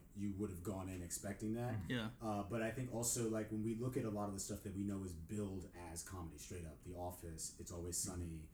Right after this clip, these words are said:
Speaker 1: you know, it's like, okay, we're laughing 'cause the, 'cause the show is telling me it's okay to laugh.
Speaker 3: Yeah, yeah, yeah.
Speaker 1: But were I in this situation, it'd be pretty
Speaker 3: Mm-hmm.
Speaker 1: horrendous, even if the movie isn't trying to, like,
Speaker 3: That's why,
Speaker 1: tell
Speaker 3: like,
Speaker 1: me that it
Speaker 3: Seinfeld
Speaker 1: is.
Speaker 3: is disturbing without a laugh track.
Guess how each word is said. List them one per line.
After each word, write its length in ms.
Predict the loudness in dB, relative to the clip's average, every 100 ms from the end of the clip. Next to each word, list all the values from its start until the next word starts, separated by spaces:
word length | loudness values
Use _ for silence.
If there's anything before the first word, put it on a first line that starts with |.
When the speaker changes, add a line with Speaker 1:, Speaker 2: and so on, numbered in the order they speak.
| -16 -2
Speaker 1:
you 80 | 0
know, 180 | 0 0
it's 120 | 0
like, 180 | -2 0
okay, 360 | 0 2 0 -2 -10 -16 -16 -8 4
we're 100 | 6
laughing 480 | 8 8 8 4 4
'cause 200 | 4 4
the, 160 | 2 2 2
'cause 160 | 2
the 100 | 4
show 300 | 4 6 6
is 160 | 6 4
telling 200 | 2 4
me 60 | 4
it's 120 | 4
okay 240 | -2 2 2
to 60 |
laugh. 220 | 4 6
Speaker 3:
Yeah, 140 | 8 10
yeah, 120 | 8 6
yeah. 60 | 2 4
Speaker 1:
But 260 | 6 6 8
were 180 | 10
I 140 | 10 8
in 220 | 6 8
this 180 | 8 6
situation, 640 | 4 4 6 6 4 2
it'd 120 | 2
be 160 | 2 0 -4
pretty 260 | 6 6 8
Speaker 3:
Mm-hmm. 140 | 8
Speaker 1:
horrendous, 500 | 10 10 10 6 4 0
even 300 | 4 10 10
if 140 | 10 8
the 60 |
movie 340 | 6 8 10 10
isn't 300 | 10 8 6
trying 340 | 2 4 6
to, 60 | 6
like, 220 | 4 2 0 0
Speaker 3:
That's 320 | 6 8 10 12
why, 80 |
Speaker 1:
tell 80 | 12
Speaker 3:
like, 100 | 12
Speaker 1:
me 40 | 12
that 60 |
it 260 | 12 12 10
Speaker 3:
Seinfeld 180 | 8 8
Speaker 1:
is. 120 | 8
Speaker 3:
is 60 | 10
disturbing 540 | 10 12 8 10 10
without 380 | 10 6 4 2
a 60 | 0
laugh 280 | 0 -2
track. 420 | 0 2 2 2